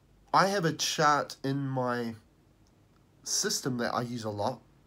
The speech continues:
within sessions, and it's called the game of duality chart, which kinda takes you step by step into how they manipulate you, how they trap you into duality.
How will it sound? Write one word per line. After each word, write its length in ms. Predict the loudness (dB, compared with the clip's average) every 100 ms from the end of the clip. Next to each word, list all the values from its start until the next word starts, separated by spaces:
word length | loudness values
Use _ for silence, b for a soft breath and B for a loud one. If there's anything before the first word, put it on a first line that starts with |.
| _ -10
within 240 | -6 -4
sessions, 580 | -4 -4 -6 -8 -10 -10
and 100 | -12
it's 120 | -10
called 240 | -8 -8
the 60 | -6
game 220 | -6 -4
of 80 | -6
duality 360 | -4 -4 -4 -6 -10
chart, 240 | -8 -6
which 280 | -8 -10 -10
kinda 380 | -4 -2 -2 -4 b b b b _ _ _ _ _ _ -8
takes 280 | -8 -6
you 60 | -6
step 360 | -6 -6 -6 -2
by 120 | -2
step 420 | -4 -6 -8 -6
into 400 | -8 -8 -6 -8 -10
how 320 | -14 -4 -4
they 120 | -2 -4
manipulate 680 | -6 -8 -10 -10 -10 -10
you, 140 | -16 -20 -10
how 280 | -6 -6 -6
they 300 | -6 -6 -8 -8
trap 300 | -8 -8 -8
you 100 | -12
into 180 | -12 -10
duality. 640 | -6 -4 -6 -8 -14